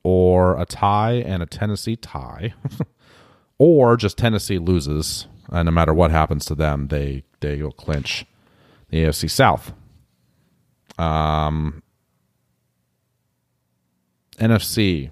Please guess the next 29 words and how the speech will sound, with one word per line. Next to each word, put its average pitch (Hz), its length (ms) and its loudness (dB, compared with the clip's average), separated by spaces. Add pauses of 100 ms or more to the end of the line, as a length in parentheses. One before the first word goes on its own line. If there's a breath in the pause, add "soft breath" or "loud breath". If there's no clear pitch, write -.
(160)
So - 100 -2
in 98 80 4
the 104 80 4
N 139 120 6
F 143 100 4
C, 104 240 2
the 104 100 2
Saints, - 460 -2
the - 160 -4
Packers, 110 500 0
the 87 140 -4
Niners, 90 420 -2
and 82 220 -6
the - 20 -8
Seahawks 87 760 -4 (560 soft breath)
have 87 120 -6
all 92 160 2
clinched - 460 -4
playoff 87 400 0
berths. 123 400 2
The 87 100 -4
Saints 107 360 -2
have 92 140 -4
clinched - 360 -6
the 92 80 -4
N 80 100 -4
F 78 80 -8
C - 140 -14
South. 107 500 0